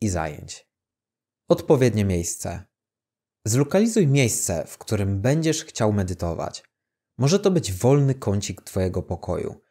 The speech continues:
pobliski park, a może nawet i las. Możesz również odwiedzić okoliczny ashram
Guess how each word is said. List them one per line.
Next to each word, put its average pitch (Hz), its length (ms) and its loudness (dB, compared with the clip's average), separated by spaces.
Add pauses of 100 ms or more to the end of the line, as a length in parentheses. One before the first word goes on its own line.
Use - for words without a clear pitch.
(160)
pobliski 147 500 0
park, 123 480 -2
a 165 100 2
może 131 220 2
nawet 95 380 -2
i 101 80 -2
las. - 440 -6 (520)
Możesz 147 420 0
również 170 340 2
odwiedzić 165 480 0
okoliczny 165 680 0
ashram 117 600 -2